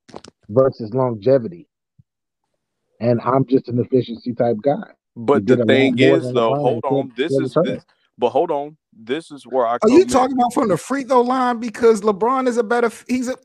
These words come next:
Speaker 3: his field goal percentage and his three-point percentage shooter is better than Michael.
Speaker 1: Bro, I'm talking about LeBron has never been on
Speaker 2: Totally
Speaker 1: that many
Speaker 2: different
Speaker 1: defensive
Speaker 2: game.
Speaker 1: teams. Has never, hey, <laughs> LeBron is not the alca-, Jordan had the, just as amount,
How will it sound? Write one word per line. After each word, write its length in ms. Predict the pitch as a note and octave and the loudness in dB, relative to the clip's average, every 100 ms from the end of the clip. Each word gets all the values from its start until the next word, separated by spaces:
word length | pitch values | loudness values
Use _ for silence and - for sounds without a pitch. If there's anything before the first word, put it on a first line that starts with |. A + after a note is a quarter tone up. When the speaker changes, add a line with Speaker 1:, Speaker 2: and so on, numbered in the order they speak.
| - | -10
Speaker 3:
his 180 | A3 B3 | -6 -6
field 300 | - D4+ D4+ | -6 -8 -2
goal 160 | A#3+ G#3+ | 2 2
percentage 500 | G#3+ G#3 A3 G#3+ G#3 | 0 -2 -4 -2 -2
and 140 | B3 | -2
his 80 | A3+ | -2
three-point 500 | A3 A#3+ C#4 A#3 G#3 | -6 -8 -6 -6 -6
percentage 400 | F3+ - F#3 F3 | -6 -8 -8 -8
shooter 220 | - E3+ | -8 -6
is 100 | D#3 | -4
better 240 | C#3 D3 C#3 | -4 -6 -6
than 140 | C3 | -8
Michael. 380 | B2+ G#2+ - _ _ _ - | -10 -14 -20 _ _ _ -2
Speaker 1:
Bro, 280 | A#2 C3 B2 | 4 6 4
I'm 80 | D#3+ | 2
talking 340 | D3 B2 A#2 | 2 0 0
about 420 | A2+ A#2+ A2+ G2 _ _ - - | 0 2 2 -2 _ _ -6 0
LeBron 500 | A#2+ A2+ D3+ E3 C#3+ | 0 2 2 2 0
has 160 | C3+ A#2+ | -2 0
never 260 | C#3+ D3+ | 0 0
been 200 | C3 D3 | 0 0
on 120 | C#3+ C#3+ | 0 0
Speaker 2:
Totally 120 | C#3 | 0
Speaker 1:
that 60 | C#3 C3+ | 0 -2
many 40 | |
Speaker 2:
different 360 | A#2+ A2+ C#3+ A#2+ | -2 -2 -2 -2
Speaker 1:
defensive 260 | B2+ A#2+ | -4 -4
Speaker 2:
game. 220 | B2 A#2+ | -4 -6
Speaker 1:
teams. 240 | B2 G#2+ _ _ _ _ _ _ _ - | -10 -16 _ _ _ _ _ _ _ 0
Has 100 | A2 | 2
never, 400 | B2 D#3+ D#3+ D3 | 6 6 4 0
hey, 340 | C#3+ D3 G2 - - | 2 2 0 -10 -14
<laughs> 220 | - E3+ - | -6 -6 -6
LeBron 640 | D3 C3+ - C#3 E3 C#3+ C3+ | -8 -8 -8 -2 0 -2 -6
is 120 | A#2+ B2 | -8 -2
not 260 | D3+ C3+ - - _ - - - | -2 -2 -6 -20 _ -20 -14 -2
the 180 | C3 C#3+ | 0 2
alca-, 300 | E3 E3+ - - - | 0 -2 -10 -12 -2
Jordan 300 | B2+ G3+ F3+ | 4 6 4
had 320 | E3+ E3 B2 G#2 | 2 2 0 -6
the, 200 | A#2+ G#2 G#2+ | -10 -12 -6
just 240 | G#2+ F3 E3+ | 0 0 0
as 60 | |
amount, 340 | D#3 E3+ E3+ | 0 2 0